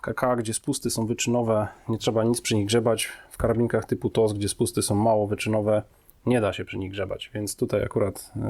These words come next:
e, sprawa jest prosta. W tozach, ósemkach, dwunastkach, przynajmniej z tymi się spotkałem osobiście, takie mam.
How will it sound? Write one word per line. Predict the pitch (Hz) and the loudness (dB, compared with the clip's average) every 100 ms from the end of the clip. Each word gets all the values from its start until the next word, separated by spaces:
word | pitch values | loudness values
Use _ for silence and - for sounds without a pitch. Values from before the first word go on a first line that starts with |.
| 104 107 | -2 -2
e, | |
sprawa | - 117 104 | 0 2 2
jest | 90 - | 0 0
prosta. | 120 - 110 - _ - - _ _ - _ _ _ | 0 2 0 0 _ -20 -20 _ _ -20 _ _ _
W | - | -4
tozach, | - 131 117 - | 0 2 2 0
ósemkach, | 117 127 117 113 | 0 0 2 0
dwunastkach, | 98 117 123 127 - 107 107 | 2 2 2 0 -2 -2 -2
przynajmniej | - 113 110 107 104 - | -4 0 0 0 0 -2
z | - | -2
tymi | - 113 | 0 0
się | - | 0
spotkałem | - - - 107 104 98 | -4 -4 0 2 2 0
osobiście, | - 107 113 - | -2 0 0 0
takie | 107 - 101 | -2 0 2
mam. | 107 113 | 4 2